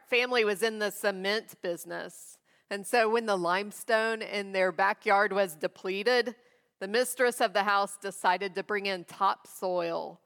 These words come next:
with horse and cart, one cart at a time. <laughs> And so over the course of many, many years and many, many carts <laughs> of topsoil, these beautiful gardens were created.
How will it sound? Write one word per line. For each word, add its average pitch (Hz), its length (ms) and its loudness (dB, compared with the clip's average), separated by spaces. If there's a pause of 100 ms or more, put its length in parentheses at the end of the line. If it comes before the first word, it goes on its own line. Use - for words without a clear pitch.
(340)
with 202 160 -4
horse 240 680 0
and 202 240 -6
cart, - 540 0 (320)
one 233 500 0
cart 208 380 2 (140)
at 190 200 0
a - 60 -8
time. 175 680 -10 (280)
<laughs> - 80 -20 (500)
And 214 120 -6
so 226 220 2
over 262 500 4
the 240 140 -2
course 247 400 0
of 233 160 2
many, 226 380 0
many 240 280 0
years 196 460 2
and 196 200 2
many, 233 240 0
many 247 260 0
carts 247 840 0 (440)
<laughs> - 460 -16
of 202 200 0
topsoil, 214 880 0 (580)
these 208 240 -10
beautiful 226 540 -2
gardens 185 640 0
were 185 180 -2
created. 165 680 -6